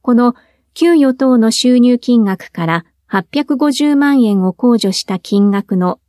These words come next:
十パーセント相当額が給与所得の金額から控除されます。丸二、給与所得と公的年金等にかかる雑所得を有する場合の所得金額調整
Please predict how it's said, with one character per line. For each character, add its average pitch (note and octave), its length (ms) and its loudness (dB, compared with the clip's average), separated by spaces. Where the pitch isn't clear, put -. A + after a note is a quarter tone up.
十 F#3 180 -2
パ D4 240 -6
ー D4+ 60 -4
セ C#4+ 160 -2
ン C#4 80 0
ト C4+ 120 -4
相 C4 280 -2
当 B3+ 240 -2
額 F#3+ 260 -4
が E3+ 220 -2
給 B3+ 180 2
与 B3 180 2
所 B3 80 -2
得 A#3 240 -4
の F3+ 120 0
金 F#3 260 -2
額 F#3 240 -6
か F3+ 140 -6
ら E3 160 -2
控 C4+ 240 0
除 F#3 120 -4
さ E3 140 -10
れ C#3 140 -8
ま C3 120 -4
す。 - 220 -16
丸 G#3 280 0
二、 A#3+ 280 2
給 D4+ 240 0
与 D#4+ 120 2
所 D#4+ 140 -2
得 C4+ 260 -6
と G3 300 -2
公 C4 240 0
的 C#4+ 260 -2
年 C4+ 220 2
金 G#3+ 260 0
等 G#3+ 260 -2
に F#3 140 -2
か F3+ 140 -6
か F#3+ 160 -6
る E3 240 -2
雑 F3+ 260 -6
所 D#4+ 140 -4
得 D#4 300 -2
を F#3+ 80 0
有 G3 240 2
す A#3 180 -4
る A3 140 0
場 F3+ 160 -2
合 F3 160 -2
の D#3+ 240 -2
所 - 160 -8
得 D4 280 -6
金 C#4+ 240 0
額 G3+ 240 -2
調 G3+ 240 -2
整 G3 220 -4